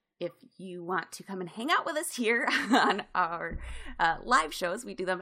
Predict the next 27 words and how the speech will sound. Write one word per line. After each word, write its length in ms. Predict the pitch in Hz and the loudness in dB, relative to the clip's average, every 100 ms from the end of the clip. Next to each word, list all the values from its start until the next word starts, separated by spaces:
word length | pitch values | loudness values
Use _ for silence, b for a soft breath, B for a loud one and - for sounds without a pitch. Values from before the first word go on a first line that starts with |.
| - | 0
every 300 | 294 285 269 | 0 0 -4
Thursday 760 | - 190 190 202 - 175 175 B B B - _ _ _ _ - 508 | -2 -2 -2 -6 -6 -6 -6 B B B -20 _ _ _ _ 2 4
around 280 | 254 247 - | 6 4 2
eight 200 | 214 - | -4 -4
P 180 | 202 185 | -4 -2
M 120 | 180 | -2
Eastern. 520 | 156 151 - 160 165 202 B B - | -6 -10 -6 -6 -6 -8 B B 0
Um, 260 | 170 165 | 0 2
you 100 | 165 | -4
can 300 | 170 208 170 - | -6 -6 -6 -8
become 280 | - 190 214 | -12 -10 -8
a 40 | 160 | -8
fan 400 | - 285 285 269 | -8 -6 -6 -6
at 260 | - 185 - | -6 -6 -4
your 140 | 185 | -2
reality 420 | 190 180 180 170 180 | -2 -4 -6 -8 -6
recaps 520 | 254 247 233 - - _ | -8 -6 -8 -8 -12 _
dot 240 | - 202 - | 0 0 0
com 260 | - 208 | -2 -2
slash 500 | 220 - 190 175 180 - | -2 -4 -2 -2 -4 -10
you 200 | 196 285 | -8 -6
now. 260 | 285 302 339 B B | -4 -4 -8 B B
It's 200 | - - | -12 -12
free, 420 | - 285 311 294 294 175 | -10 -6 -4 -6 -10 -8
doesn't 360 | 202 220 196 | -6 -4 -8
cost 340 | - 180 185 - | -8 -10 -10 -8
anything, 560 | 175 175 185 180 180 | -8 -8 -8 -6 -6